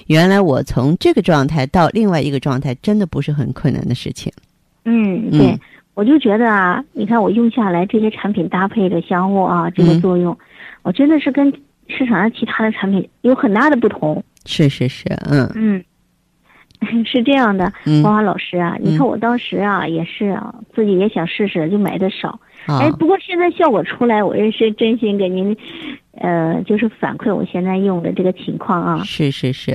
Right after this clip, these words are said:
Speaker 1: 嗯，
Speaker 2: 啊。
Speaker 1: 我也替您高兴。嗯，
Speaker 2: 嗯。
Speaker 1: 为什么呢？因为我能够从声音中感受到你的喜悦，用对普康产品了，
Speaker 2: 嗯。
Speaker 1: 浑身轻松了，是不是啊？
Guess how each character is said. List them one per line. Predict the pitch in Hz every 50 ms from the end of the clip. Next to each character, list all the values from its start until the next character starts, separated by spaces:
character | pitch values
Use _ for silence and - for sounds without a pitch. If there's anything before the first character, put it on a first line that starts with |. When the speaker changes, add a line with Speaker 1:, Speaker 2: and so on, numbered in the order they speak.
| - 165 165
Speaker 1:
嗯， | 151 151 135
Speaker 2:
啊。 | 117 - - - - - - - -
Speaker 1:
我 | - 165
也 | 175 185 160
替 | - - -
您 | 147 131 127 127 131 139 143 160 -
高 | - 151 147 151 156
兴。 | - - - 156 139 123 - - _ _ _ _ _ _ - _ _ -
嗯， | - 139 143 139 135 131 131
Speaker 2:
嗯。 |
Speaker 1:
为 | - 180 160
什 | 160 - - 127
么 | 123 117
呢？ | 123 123 123
因 | - 160 165 160 160
为 | 160 151 143 131 165 - _ _ _ _ _ _ _ _
我 | 156 156 156
能 | 160 190
够 | 214 196 180
从 | - - 156 151
声 | 156 - - 175 175
音 | 170 175 175
中 | - 180 175 175
感 | 175 147 98 120
受 | 135 - 143 131
到 | - 117
你 | 123 120 110 117
的 | 123
喜 | 127 - - - 113 113
悦， | 120 117 117 110 107 - - _ _ _
用 | - 160 170 160 147 143
对 | 143 151 135 123
普 | - - 135
康 | 131 151 147 143 147
产 | - - 120 127 143
品 | 143 - - 110 107
了， | 117 113 113 117 -
Speaker 2:
嗯。 | - - _ _ _ - - _
Speaker 1:
浑 | - - - 151 170
身 | - - 175 175
轻 | - - 175 170 165
松 | - - 165 165 165
了， | - - _ _
是 | - - -
不 | 127 135
是 | - -
啊？ | 117 135 131